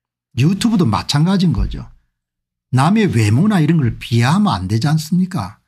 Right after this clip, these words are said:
그걸 죄가, 그게 죄라고 생각 안 하는 것 같아요. 그냥 폭력은 때리는 것만 폭력이지 언어 폭력과 악플 폭력이라는 것이 그게 폭력이라고 생각 안 한 것 같습니다. 진짜 야만의 사회인 것 같아요.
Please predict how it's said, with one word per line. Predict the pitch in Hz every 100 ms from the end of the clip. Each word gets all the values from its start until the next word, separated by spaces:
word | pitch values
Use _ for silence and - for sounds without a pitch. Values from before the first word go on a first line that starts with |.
| _
그걸 | - 214 165
죄가, | - 117 120 196 - -
그게 | - 98 -
죄라고 | - 104 123 247 254
생각 | - 202 196 113
안 | 104
하는 | 117 170
것 | 147
같아요. | - - 104 - _ _ _ _ _ _ _ _ -
그냥 | 160 165
폭력은 | - 240 233 233 208 170
때리는 | 247 277 262 202
것만 | 156 139 117
폭력이지 | - 143 151 123 113 135
언어 | 151 147 196 202
폭력과 | 208 196 196 - 160 113 - _
악플 | - - - 208 165
폭력이라는 | 165 147 147 123 117
것이 | 104 101 143
그게 | 156 151
폭력이라고 | 269 294 311 262 170
생각 | - 139 127
안 | 101
한 | 107 123
것 | 107
같습니다. | - - _ _ _ _ _
진짜 | - 196 208 - 214 135
야만의 | 107 110 147 170 143 - _ _ _
사회인 | - - 110 131
것 | 107
같아요. | - -